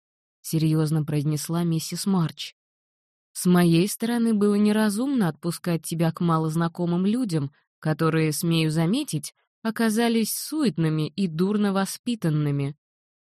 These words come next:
Я бесконечно сожалею о том вреде, который причинила тебе поездка, Мэг». «Не волнуйся, мама, я забуду плохое и буду помнить лишь хорошее.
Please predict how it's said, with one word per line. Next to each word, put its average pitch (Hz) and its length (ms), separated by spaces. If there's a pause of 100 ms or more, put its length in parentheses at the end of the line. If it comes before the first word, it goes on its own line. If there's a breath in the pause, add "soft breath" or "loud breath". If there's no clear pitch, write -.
Я 170 200
бесконечно 170 840
сожалею 165 680
о 143 40
том 160 260
вреде, 151 460
который 151 400
причинила 170 640
тебе 160 260
поездка, 160 720
Мэг». 147 480 (1000)
«Не 240 160
волнуйся, 262 680
мама, 233 540 (360)
я 254 220
забуду 254 480
плохое 247 580
и 196 40
буду 226 280
помнить 285 460
лишь 277 220
хорошее. 277 800